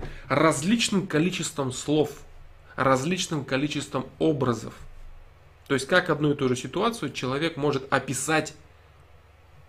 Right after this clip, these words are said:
огромным количеством разных слов. Вот это богатство языка. То есть, если мы будем говорить о какой-то целесообразности, например, в бизнесе, то английский очень замечательный язык.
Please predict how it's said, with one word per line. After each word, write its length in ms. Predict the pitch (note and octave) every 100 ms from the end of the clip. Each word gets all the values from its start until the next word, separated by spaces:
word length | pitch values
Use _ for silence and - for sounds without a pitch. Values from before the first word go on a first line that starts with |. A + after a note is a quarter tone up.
| -
огромным 680 | B2+ C3+ C#3 G#3+ A#3 G#3 -
количеством 600 | E3 F#3+ F#3 - D#3+ C#3+
разных 400 | D3+ D#3 C#3 A#2+
слов. 320 | - C3+ A#2 - -
Вот 200 | - D3 -
это 200 | G3+ B2
богатство 440 | C3 C3+ B2 -
языка. 400 | A#2 A#2+ - - - - - - - - - -
То 60 | D3+
есть, 120 | C#3+
если 220 | G#3 G3+
мы 80 | G3
будем 240 | F#3+ F#3+
говорить 280 | F3+ G3 G3
о 40 | F#3
какой-то 240 | F#3 E3
целесообразности, 800 | - E3+ - F#3 A3+ A3 C#3+ C3+
например, 300 | B2+ C#3+ A#2+
в 80 | A#2+
бизнесе, 460 | A#3+ G3+ D#3+ -
то 140 | - D3+
английский 320 | G#3 B3 -
очень 380 | A3+ - B2 C#3+ - -
замечательный 600 | - D3 E3 G#3+ D3+ C#3
язык. 280 | C3+ C3+ -